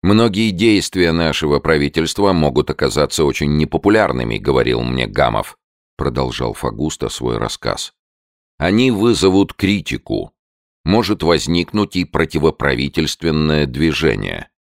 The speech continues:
Это чревато возможностью бунта. Враждебные страны, та же Кортезия – постараются своими деньгами,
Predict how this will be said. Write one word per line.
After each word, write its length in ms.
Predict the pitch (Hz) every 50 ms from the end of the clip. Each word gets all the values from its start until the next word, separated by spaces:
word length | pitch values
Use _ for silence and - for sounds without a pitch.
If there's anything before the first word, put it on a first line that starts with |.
| _ _ _ _ _ _
Это 260 | - 98 107 - 120 110
чревато 500 | - - - 85 69 71 73 71 - 78
возможностью 760 | 78 76 71 71 71 67 62 - 69 67 62 - - 80 73
бунта. 640 | 67 65 76 95 95 85 69 - - - 50 - - _ _ _ _ _ _ _ _ _ _ -
Враждебные 760 | 69 82 95 101 98 76 90 113 92 73 76 80 73 71 65
страны, 600 | - - - 92 107 113 110 87 64 55 50 - _
та 220 | - 95 82 71
же 160 | - - -
Кортезия – 840 | - - 67 65 - - 92 104 110 98 78 - 58 50 50 50 - _ _ _ _ _ -
постараются 800 | - 82 - - - 95 95 104 101 95 85 - - - 90 78
своими 500 | - - 80 87 98 101 101 92 87 85
деньгами, 880 | 78 65 71 85 82 80 69 - 101 113 117 104 80 60 50 - -